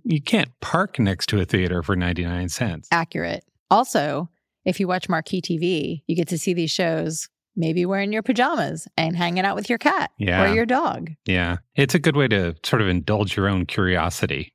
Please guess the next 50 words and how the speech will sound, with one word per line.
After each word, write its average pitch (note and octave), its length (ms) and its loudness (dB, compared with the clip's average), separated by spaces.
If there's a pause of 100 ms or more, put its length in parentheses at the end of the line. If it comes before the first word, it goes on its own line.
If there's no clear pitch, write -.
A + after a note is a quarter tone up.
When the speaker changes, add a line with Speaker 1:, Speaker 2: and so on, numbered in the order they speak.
Speaker 1:
You E2+ 160 0
can E2+ 580 0
see F2+ 460 -2
all C4+ 220 4
the A#2 80 2
performances F2+ 680 -2
of D2 140 -8
Hamlet, E2 400 -2
or G2 300 2
maybe G2 360 2
the G2 120 2
first A#2 320 0 (140)
fifteen G3+ 480 2
minutes G2+ 320 0
of G2 120 -2
all G2 180 2
of F2+ 120 -2
the F#2 100 -2
performances F#2+ 760 -2
of F#2 140 -4
Hamlet, G2+ 420 -2
and A2 240 2
you A2 80 0
don't A#2+ 180 -2
have A2+ 200 0
to F#2+ 100 2
rope G#2 320 -2
your F#2+ 80 0
friends G#2+ 300 0
and F2 160 -2
family F#2+ 400 0
into F2 220 -2
all F2 200 0
of D#2+ 120 -4
that. E2+ 260 0 (240)
Speaker 2:
Or G3 80 -2
you G3+ 100 -4
could A#3 140 -2
watch G3 260 -2
Richard G#3 300 -2
the A3+ 80 0
Second - 440 -4
over F3+ 360 -2
and G3 120 -2
over F#3+ 300 -2
and G3 120 -4
over G#3 240 0
and D#3+ 180 2
over. D#3 400 0 (840)
Speaker 1:
<laughs> B2+ 60 -2